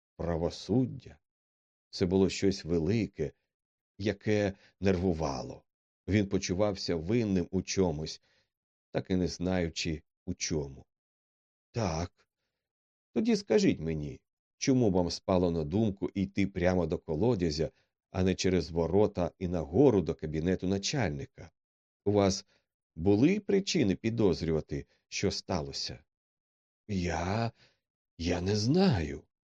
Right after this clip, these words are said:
Я весь день намагаюся зрозуміти це. Це було просто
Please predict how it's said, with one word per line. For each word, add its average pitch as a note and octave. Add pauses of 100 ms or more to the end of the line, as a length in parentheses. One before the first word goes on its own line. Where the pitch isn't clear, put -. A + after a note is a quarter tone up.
(640)
Я F2+
весь F2
день C3+
намагаюся A2+ (300)
зрозуміти C3
це. C#2+ (580)
Це -
було G2+
просто A2